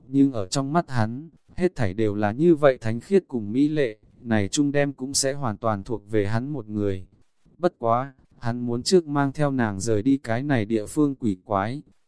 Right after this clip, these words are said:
Bốn phía tất cả đều là băng, trên đỉnh đầu đàm khẩu Lâm Thanh Khê cảm thấy cũng bắt đầu thu nhỏ, nếu có thể có người đem bọn họ hai cái đại người sống ném ở chỗ này,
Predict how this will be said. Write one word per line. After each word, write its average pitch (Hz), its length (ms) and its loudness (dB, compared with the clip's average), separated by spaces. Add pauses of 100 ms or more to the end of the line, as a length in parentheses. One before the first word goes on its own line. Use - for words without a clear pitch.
(240)
Bốn 117 220 -4
phía 117 240 0
tất - 240 -2
cả 104 160 2
đều 104 220 0
là 104 160 0
băng, 135 380 0 (240)
trên 139 260 -2
đỉnh 98 220 -2
đầu 104 160 0
đàm 101 220 0
khẩu 95 260 -2
Lâm 135 260 0
Thanh 143 200 -2
Khê 139 280 0
cảm 95 260 -4
thấy 113 220 2
cũng 135 220 -10
bắt 170 180 4
đầu 117 200 0
thu 147 180 -2
nhỏ, 98 380 -2 (240)
nếu 113 220 0
có 123 180 -8
thể 123 200 0
có 113 180 -8
người 131 260 -2
đem 135 260 0
bọn 123 180 0
họ 113 240 -4
hai 139 220 -2
cái 120 220 -4
đại 127 180 -6
người 107 240 -2
sống 117 300 0
ném 120 220 -2
ở 101 140 -4
chỗ 143 220 -4
này, 107 400 -2